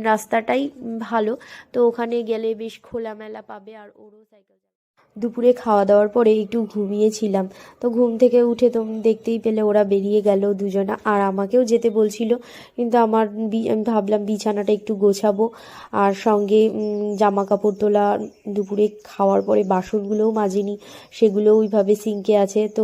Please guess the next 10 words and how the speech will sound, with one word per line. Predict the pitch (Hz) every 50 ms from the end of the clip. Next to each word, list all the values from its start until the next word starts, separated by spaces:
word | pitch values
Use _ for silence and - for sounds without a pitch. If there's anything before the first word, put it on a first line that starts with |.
| 214 214
সব | 208 220 214 190 190
মিলিয়ে, | 196 208 208 208 208 214 214 214 214
আহ, | 214 - - - - - - - 220 214 214 208
মোটামুটি | 208 208 202 208 202 202 202 190 214
কিছু | 202 220 214 - 240
কাজও | 226 233 226 208 202 196 190 214 226
আছে, | 220 214 202 - 226 220
তো | 202 233 214
ভাবলাম | 220 233 214 196 190 208 214 208 208 208 208 208 208
যে | 190 202 220 220